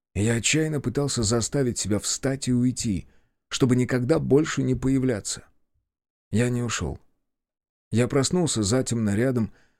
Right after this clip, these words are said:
с притулившейся ко мне Варей и долго глядел на нее спящую — ужасаясь тому, что едва не совершил накануне. Затем я тихо поднялся, выгреб из карманов деньги,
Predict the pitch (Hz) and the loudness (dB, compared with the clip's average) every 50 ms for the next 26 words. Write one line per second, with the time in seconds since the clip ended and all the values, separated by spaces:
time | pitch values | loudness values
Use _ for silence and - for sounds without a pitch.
0 | _ _ - - - 113 110 - 127 123 139 147 131 - - 101 90 - 98 90 | _ _ -10 -2 0 0 2 2 2 4 4 4 4 2 0 -4 -2 -2 -2 -2
1 | - 95 98 101 101 95 95 120 139 135 123 110 104 92 117 143 143 127 123 123 | -2 -2 0 0 0 0 2 0 2 2 2 0 0 2 2 0 0 0 -2 -2
2 | 120 117 117 113 120 117 113 117 120 110 104 98 98 98 95 92 92 90 87 85 | -2 -2 -2 -2 -2 -2 -2 0 0 0 0 0 0 0 0 -2 -2 -4 -4 -6
3 | - - - - 107 98 90 80 - - 73 67 62 - - - _ _ _ _ | -6 -8 -6 -4 -4 -4 -2 -4 -6 -6 -6 -8 -8 -10 -14 -20 _ _ _ _
4 | _ _ _ _ _ _ _ - 98 92 110 104 - - 113 107 95 - - 95 | _ _ _ _ _ _ _ -4 -2 0 0 2 2 2 2 0 -2 -2 -4 -4
5 | 87 101 127 117 - - - 107 101 95 92 85 90 101 107 107 101 90 - 85 | -4 -2 -4 -4 -6 -4 -2 -2 0 0 -2 -2 -2 0 0 0 -2 -2 -4 -4
6 | 82 82 - - 95 95 92 90 82 76 82 80 82 76 64 57 - - - - | -4 -4 -4 -4 -4 -4 -4 -4 -6 -6 -8 -8 -6 -8 -8 -8 -8 -8 -10 -10
7 | - - - - - - - _ _ _ _ _ - - - - - _ _ _ | -8 -10 -12 -12 -12 -16 -20 _ _ _ _ _ -12 -12 -12 -14 -18 _ _ _
8 | _ 101 104 113 - - 120 120 113 110 - - 113 - - 82 - 90 85 80 | _ 0 0 2 2 0 2 2 0 0 0 -2 -4 -4 -4 -4 -4 -2 -2 0
9 | 113 127 131 113 - 90 85 80 90 117 117 107 104 95 85 - 85 85 - - | 0 -2 -2 -2 -4 -4 -4 -2 -2 -2 -2 0 -2 -4 -4 -6 -8 -8 -6 -4
10 | 92 90 98 101 98 90 85 76 76 76 104 113 117 107 87 - | -2 -2 0 0 -2 -2 -4 -6 -4 -2 -2 -2 -2 -2 -4 -6